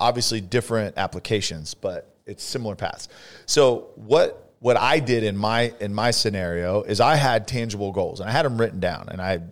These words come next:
saw 'em every day. You do the same thing. But, but back then it was, "Okay, first,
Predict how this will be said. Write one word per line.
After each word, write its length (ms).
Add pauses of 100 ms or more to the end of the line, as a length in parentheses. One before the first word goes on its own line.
(140)
saw 200
'em 80
every 140
day. 160
You 180
do 140
the 100
same 240
thing. 300
But, 260 (120)
but 180
back 240
then 220
it 100
was, 180
"Okay, 380 (1700)
first, 400